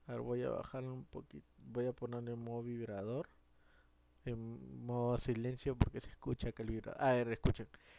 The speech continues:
Entonces, eh, como pueden ver, mira, los Wari se desarrollaron desde los seiscientos hasta los novecientos años. Pero mira, los Tiahuanaco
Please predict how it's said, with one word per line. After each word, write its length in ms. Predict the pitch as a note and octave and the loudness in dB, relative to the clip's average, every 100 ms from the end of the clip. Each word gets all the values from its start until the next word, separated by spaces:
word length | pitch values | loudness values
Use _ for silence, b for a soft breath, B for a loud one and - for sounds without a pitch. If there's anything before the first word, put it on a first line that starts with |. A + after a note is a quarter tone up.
| b b | b b
Entonces, 500 | D#3+ G#3 G3 G3 - | 6 10 12 10 8
eh, 720 | - D#3+ D#3 D3+ D3 D3 C#3+ A#2+ | 10 12 12 10 8 8 6 8
como 240 | E3 D#3+ | 8 10
pueden 260 | E3 B3 B3 | 12 12 12
ver, 220 | G#3+ A#3+ | 12 10
mira, 280 | G3 E3 C#3+ | 6 6 8
los 160 | C3 C3 | 10 12
Wari 280 | G3 F#3+ | 12 12
se 120 | G3+ F3 | 8 6
desarrollaron 640 | D#3 D3+ D3 E3+ F3 F3 | 8 8 10 10 10 10
desde 300 | D3 C3+ C3 | 8 8 6
los 160 | B2+ A#2+ | 6 6
seiscientos 680 | C3 - G#3+ F#3+ G#3+ - - b b b b b - | 6 10 10 10 6 4 -4 b b b b b 10
hasta 360 | A3+ G#3+ G#3+ | 10 12 10
los 160 | F3+ D#3+ | 10 10
novecientos 540 | D3 C3 D3 C#3 C3 | 10 10 8 6 6
años. 220 | C3 A#2 - | 6 12 12
Pero 240 | E3 F3 | 12 12
mira, 260 | F3+ G3 C#3+ | 12 12 12
los 160 | C3 | 12
Tiahuanaco 840 | - C3+ B2+ D#3 E3 F3+ D3 E3+ | 12 12 12 12 12 12 12 10